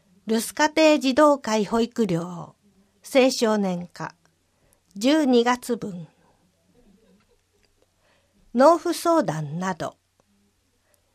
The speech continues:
市税、国民健康保険料については、平常業務のほかに、毎週木曜日、祝日を除く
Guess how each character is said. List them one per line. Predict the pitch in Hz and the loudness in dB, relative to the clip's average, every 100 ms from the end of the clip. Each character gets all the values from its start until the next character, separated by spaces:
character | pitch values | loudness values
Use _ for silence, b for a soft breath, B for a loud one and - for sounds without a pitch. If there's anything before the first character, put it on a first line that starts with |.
| _ _ _ - | _ _ _ -10
市 | - 262 | -4 -2
税、 | 233 196 170 - _ _ _ - | 0 0 -2 -6 _ _ _ -6
国 | 240 311 | -2 4
民 | 302 320 302 | 4 4 4
健 | 311 320 | 2 2
康 | 311 311 285 | 6 6 6
保 | 285 | 2
険 | 320 320 | 4 4
料 | 254 254 220 | 4 2 2
に | 214 | -2
つ | 214 | -2
い | 247 - | -4 -2
て | 202 | -2
は、 | 190 202 _ _ _ _ _ | -2 -4 _ _ _ _ _
平 | - 277 277 | 2 4 4
常 | 262 262 | 6 4
業 | 240 254 | 4 4
務 | 247 220 | 4 2
の | 214 | 0
ほ | 190 208 | -2 -2
か | 233 | -2
に、 | 220 226 - _ _ _ - | 0 -2 -6 _ _ _ -2
毎 | 233 294 | 2 2
週 | 294 285 269 | 0 0 2
木 | 233 214 - | 4 2 0
曜 | 262 254 208 | 2 2 0
日、 | 160 - _ _ _ _ _ _ _ | -4 -14 _ _ _ _ _ _ _
祝 | - - 262 | -8 -2 0
日 | 254 247 | 0 -2
を | 226 220 | -2 0
除 | 214 214 226 | 0 -2 -4
く | - 233 | -4 -6